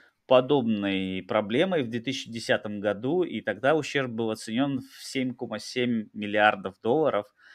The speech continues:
А, сколько они дива-, девайсов положили тогда таким апдейтом, а, трудно сказать, я не знаю, я не нашёл очень быстро. Просто в этот раз этот, э, масштаб бедствия, он где-то раз в пять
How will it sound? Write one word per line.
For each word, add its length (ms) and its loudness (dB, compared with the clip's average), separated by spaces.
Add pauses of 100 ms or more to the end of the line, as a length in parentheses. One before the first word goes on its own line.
(340)
А, 480 0
сколько 300 2
они 360 2
дива-, 380 0
девайсов 560 0
положили 500 -2
тогда 340 -2
таким 320 -4
апдейтом, 720 -2
а, 260 -8
трудно 560 -2
сказать, 440 -6
я 100 -10
не 80 -10
знаю, 240 -6
я 140 -2
не 80 -4
нашёл 280 -6
очень 300 -8
быстро. 420 -8 (600)
Просто 260 4
в 80 2
этот 280 4
раз 360 4
этот, 300 -4 (200)
э, 380 2 (1120)
масштаб 640 2
бедствия, 580 0
он 460 -2
где-то 280 -2
раз 360 -2
в 140 -20
пять 400 2